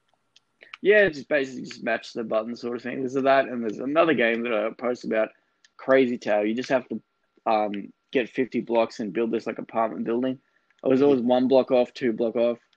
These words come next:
Speaker 1: I'd hit, like, one block to go about fifteen times. I'm like, "Nah, this game's rigged. You can't get the top tower." And then the other day, I finally got the top tower. I'm like, they just,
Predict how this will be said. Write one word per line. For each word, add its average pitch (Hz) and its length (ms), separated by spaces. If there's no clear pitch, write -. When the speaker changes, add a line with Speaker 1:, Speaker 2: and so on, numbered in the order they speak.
Speaker 1:
I'd 127 140
hit, 180 160
like, 160 180
one 120 240
block 127 240
to 120 60
go 110 460
about 110 360
fifteen 117 380
times. 110 380
I'm 107 100
like, 87 140
"Nah, 101 160
this 104 140
game's 117 280
rigged. 107 260
You - 60
can't 120 320
get 117 260
the 104 60
top - 280
tower." 104 480
And 104 160
then 107 160
the 110 120
other 104 140
day, 110 160
I 104 40
finally 123 340
got 113 100
the 113 60
top - 260
tower. 113 260
I'm 104 120
like, 98 180
they 110 120
just, - 220